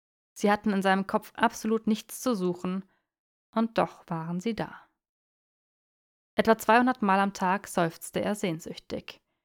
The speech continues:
Er versank immer wieder in Erinnerungen an vergangene Gespräche mit Granger, an dieses Hin und Her, das manchmal nur ein leichtes Geplänkel und manchmal das Kreuzen der Schwerter war. Der Geruch von Rosen ließ ihn verschleiert reinschauen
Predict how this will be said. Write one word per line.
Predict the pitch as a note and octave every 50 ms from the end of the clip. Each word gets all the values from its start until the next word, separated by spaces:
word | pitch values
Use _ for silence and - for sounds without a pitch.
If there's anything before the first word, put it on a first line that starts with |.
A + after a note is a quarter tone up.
| _ _ _ _ _ _ _ _ _ _
Er | - G3+ F#3+
versank | - G3+ F#3+ G3+ G3 F#3+ -
immer | G#3 A3 A3+ G3+
wieder | G3+ G3 F#3 F3+
in | F3
Erinnerungen | F3+ F3+ F#3+ G3 G#3 G#3 F3 E3+ E3+ E3+ E3+ -
an | F3 F3
vergangene | - F#3 F3+ - F#3 F#3 F3+ F3
Gespräche | F3 - E3+ - - - F#3 F3 - F3+
mit | E3+ D#3+ -
Granger, | - - F#3+ G3 F#3 F3 F3 E3+ E3+ E3 - - _ _ _ _ _ _ _ _ _ _ _
an | - G3 F#3+ F#3
dieses | F#3+ F#3+ F3+ F3+ - -
Hin | - A#3 B3+ B3 A3
und | F3+ F3 - -
Her, | G#3 G#3+ A3 A3+ A3+ A3 - - - _ - _
das | - G3 - -
manchmal | G3+ A3 G#3+ - - G#3
nur | G3 G3
ein | F3+ F3+ E3+
leichtes | E3+ F#3 G#3 - - - -
Geplänkel | - F3 - - F#3 G3 G#3+ G#3+ - - A3+ A3+ A3 - _ _ _
und | - - G3+ G3 _
manchmal | G#3 G#3+ A3 A#3 - - B3+ B3+ B3+
das | - A#3+ - -
Kreuzen | - - F#3+ F#3 - - - G#3
der | A3+ A3+
Schwerter | - - - - - - - A3 -
war. | - - A#3 G#3 - - _ _ _ _ _ _ _ _ _ _ _ _ _ _ _ _ _ _
Der | - G#3+
Geruch | G3+ A3 A3 A#3 C4+ - -
von | - - G3
Rosen | F#3+ - A3+ A#3 A3+ G#3+ - F3 F3 F3
ließ | F3 G3 G3 -
ihn | - F#3
verschleiert | - G3 F#3 - - G3 F#3+ F#3 F#3 - -
reinschauen | G3 G3+ A3 G#3+ - - - G3+ G3+ G3+ G#3 G3+